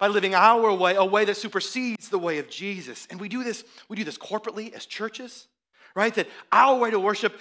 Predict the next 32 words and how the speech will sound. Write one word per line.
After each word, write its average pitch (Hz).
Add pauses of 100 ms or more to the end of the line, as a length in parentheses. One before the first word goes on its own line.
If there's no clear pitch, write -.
(120)
is 202
the 175 (180)
only 269
right 143
way. 104 (180)
We're 269
the 339
ones 247
that 208
got 214
it 214
all 214
figured 214
out. 185
Come 302
here, 226
not 208
that 208
church 214
across -
the -
street. 110 (1800)
We 214
do 214
it -
corporately, 202
but 190
we 190
also 185
do 185
it 175
individually. 147